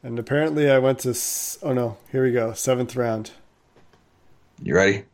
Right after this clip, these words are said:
Speaker 2: Final pick.
Speaker 1: This is how I actually feel in the seventh round in the real draft, so I guess this consensus board is about right. I'm not excited about the names that are left.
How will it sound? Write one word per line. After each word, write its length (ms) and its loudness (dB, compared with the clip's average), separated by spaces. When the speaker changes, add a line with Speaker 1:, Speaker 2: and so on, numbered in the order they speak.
Speaker 2:
Final 260 4
pick. 420 0
Speaker 1:
This 180 4
is 140 2
how 140 6
I 120 8
actually 520 2
feel 200 2
in 60 0
the 80 -2
seventh 380 0
round 240 2
in 100 0
the 80 0
real 260 4
draft, 300 0
so 120 0
I 60 2
guess 260 0
this 120 0
consensus 540 0
board 180 0
is 140 -4
about 280 0
right. 160 -2
I'm 200 -2
not 220 4
excited 400 -2
about 200 -2
the 80 -6
names 260 -2
that 100 -6
are 80 -4
left. 340 -12